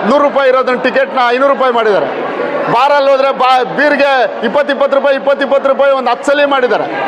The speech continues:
ಅದನ್ನ ರೈಸ್ ಮಾಡಿದಾರಾ? ಜನೌಷಧಿ ಕೇಂದ್ರದಲ್ಲಿ ಜನರಿಗೆ ಇವತ್ತು ಕೂಡ ನೂರು ರೂಪಾಯಿ ಮೆಡಿಸಿನ್, ಸಾವಿರ ರೂಪಾಯಿ ಮೆಡಿಸಿನ್ ತಗೋಬೇಕಾದ್ರೆ ನೂರು ರೂಪಾಯಿಗೆ ಸಿಗುತ್ತೆ.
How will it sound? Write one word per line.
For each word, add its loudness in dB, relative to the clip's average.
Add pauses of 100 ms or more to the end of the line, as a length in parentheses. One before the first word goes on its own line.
(220)
ಅದನ್ನ 0
ರೈಸ್ 0
ಮಾಡಿದಾರಾ? 0
ಜನೌಷಧಿ 2
ಕೇಂದ್ರದಲ್ಲಿ 0
ಜನರಿಗೆ 0
ಇವತ್ತು 2
ಕೂಡ 0
ನೂರು 2
ರೂಪಾಯಿ 0
ಮೆಡಿಸಿನ್, 0
ಸಾವಿರ 0
ರೂಪಾಯಿ 0
ಮೆಡಿಸಿನ್ -2
ತಗೋಬೇಕಾದ್ರೆ -2
ನೂರು 2
ರೂಪಾಯಿಗೆ 0
ಸಿಗುತ್ತೆ. -2